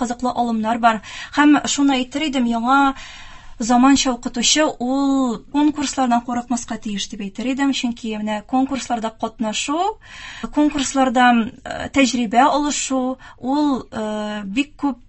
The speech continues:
әйбер бирә. Шәхсән үземнән чыгып әйтәм, менә мин әле икенче генә ел мәктәптә эшлим, шуңа да карамастан бик күп конкурслар аша үттем. Әлбәттә, җиңел булмады. <laughs> Бик авыр булды, ләкин, э, шуңа да карамастан мин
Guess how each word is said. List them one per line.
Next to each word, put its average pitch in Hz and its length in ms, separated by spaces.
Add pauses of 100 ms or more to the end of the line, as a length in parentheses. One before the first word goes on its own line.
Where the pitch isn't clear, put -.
(160)
әйбер 226 280
бирә. 196 380
Шәхсән 240 400
үземнән 233 280
чыгып 214 260
әйтәм, 277 360
менә 240 140
мин 220 220
әле 208 140
икенче 233 400
генә 233 280
ел 220 400 (560)
мәктәптә 233 480
эшлим, 320 280
шуңа 262 240
да 233 100
карамастан 226 540
бик 240 200
күп 240 120
конкурслар 254 600
аша 247 240
үттем. 226 440
Әлбәттә, 220 400
җиңел 233 320
булмады. 226 580
<laughs> - 160 (460)
Бик 254 200
авыр 233 340
булды, 285 260 (300)
ләкин, 262 420 (140)
э, 220 120 (200)
шуңа 247 240
да 233 80
карамастан 254 600
мин 269 240